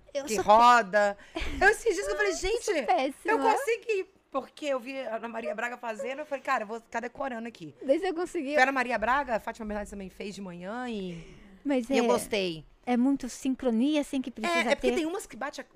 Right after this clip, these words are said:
Speaker 2: faz uns negócios e eu fico, gente, eu não consigo essa coisa,
Speaker 1: Eu
Speaker 2: né?
Speaker 1: acho lindo ver, mas eu não consigo fazer.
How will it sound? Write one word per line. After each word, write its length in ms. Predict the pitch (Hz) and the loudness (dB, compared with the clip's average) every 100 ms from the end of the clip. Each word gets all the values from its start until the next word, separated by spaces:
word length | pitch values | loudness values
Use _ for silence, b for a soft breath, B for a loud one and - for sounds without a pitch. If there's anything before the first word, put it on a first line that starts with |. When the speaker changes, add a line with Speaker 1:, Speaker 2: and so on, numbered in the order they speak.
| 151 | -20
Speaker 2:
faz 220 | 151 294 294 | -8 -8 -6
uns 100 | 247 | -10
negócios 600 | 202 208 254 294 240 - | -10 -8 -6 -6 -8 -6
e 40 | 208 | -4
eu 160 | 233 | -4
fico, 240 | 262 277 - | -6 -10 -12
gente, 260 | 269 294 269 | -10 -10 -8
eu 60 | |
não 200 | 247 254 302 | -6 -4 -6
consigo 680 | 302 320 - - 254 240 262 | -8 -10 -12 -10 -10 -10 -10
essa 260 | 233 240 277 | -10 -10 -14
coisa, 500 | - 208 202 170 170 | -12 -8 -8 -6 -6
Speaker 1:
Eu 40 | |
Speaker 2:
né? 120 | 165 | -4
Speaker 1:
acho 180 | 165 - | -6 -6
lindo 360 | 247 240 226 208 | -4 -2 -4 -6
ver, 200 | 208 202 | -8 -8
mas 180 | 202 202 | -8 -10
eu 60 | |
não 100 | 202 208 | -10 -10
consigo 280 | 220 220 | -10 -12
fazer. 240 | 214 247 | -10 -12